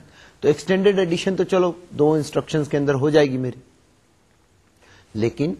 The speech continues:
اگر مجھے ببل سارٹ کرنا ہے یا اگر مجھے ایکسٹینڈڈ ملٹیپلیکیشن کرنی ہے تو وہ تو دو انسٹرکشن میں نہیں ہوگی، وہ تو پورا الگورتھم ہے، وہ تو ٹھیک ٹھاک ایک piece of code ہے جس کو کہ مجھے کرنا ہے۔ تو اس چیز کو میں کس طریقے سے ہینڈل کروں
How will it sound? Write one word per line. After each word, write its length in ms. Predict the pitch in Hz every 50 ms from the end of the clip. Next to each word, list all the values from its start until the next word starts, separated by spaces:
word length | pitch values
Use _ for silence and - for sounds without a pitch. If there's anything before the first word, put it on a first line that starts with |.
| - - - - - _ -
اگر 200 | 123 120 147 151
مجھے 240 | 160 165 160 175 160
ببل 340 | 120 107 95 90 147 180
سارٹ 300 | 180 - 196 160 135 -
کرنا 360 | - - 92 85 85 85 78 76
ہے 180 | - - - -
یا 460 | 147 110 82 87 87 87 101 120 147 175 - - - - _ _ -
اگر 200 | 104 92 123 123
مجھے 460 | 127 131 123 123 147 151 143 120 - - -
ایکسٹینڈڈ 500 | - - - - 123 117 120 143 131 110
ملٹیپلیکیشن 800 | 95 87 82 - 151 131 196 196 - 190 170 - - 139 110
کرنی 340 | - 92 78 80 82 80 82
ہے 100 | 101 123
تو 140 | - - 131
وہ 120 | 113 127
تو 160 | 127 - 180
دو 180 | 170 156 160 156
انسٹرکشن 420 | 165 151 - - 156 - - 180
میں 120 | 185 190 208
نہیں 160 | 226 403 392
ہوگی، 180 | 311 107 98 95
وہ 60 | 92 -
تو 80 | 123
پورا 220 | - - - - -
الگورتھم 540 | 135 113 90 117 127 165 196 247 226 170
ہے، 60 | - - - - - - - - - _ -
وہ 80 | 92 92
تو 120 | - 143
ٹھیک 220 | 135 - 127 107 -
ٹھاک 300 | - - 98 98 110 135 -
ایک 300 | 127 120 123 120 - -
piece 560 | 110 120 156 170 - - 113 101 98 - 143
of 220 | 139 - - - 160
code 160 | 190 220 214
ہے 60 | 143 - - - - _ - -
جس 180 | 87 87 -
کو 100 | - 104
کہ 140 | - - 104
مجھے 240 | 95 95 90 104 113
کرنا 280 | - 147 143 143 127
ہے۔ 60 | 90 - - - _ - _ _ - - - - - - - _ _ _ _
تو 180 | - 233 254 - - - - - _ _ -
اس 200 | - 302 - - - 294
چیز 260 | 214 214 202 160 -
کو 220 | - 175 165 151
میں 180 | 120 113 113 117 -
کس 160 | 127 117 -
طریقے 360 | - 113 85 80 76 - -
سے 160 | 156 - 185 185
ہینڈل 340 | 120 87 76 69 65 65
کروں 220 | - - - -